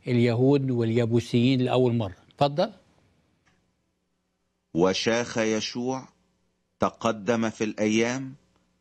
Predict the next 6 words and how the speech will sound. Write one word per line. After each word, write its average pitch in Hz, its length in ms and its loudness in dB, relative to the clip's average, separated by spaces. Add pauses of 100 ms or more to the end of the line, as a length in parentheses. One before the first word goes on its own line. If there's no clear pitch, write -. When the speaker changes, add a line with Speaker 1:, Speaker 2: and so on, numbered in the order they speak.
(300)
Speaker 2:
فقال 147 560 0
له 147 200 0
الرب: 117 560 -2 (240)
أنت 151 340 -2
قد 135 360 -6
شخت، - 340 -6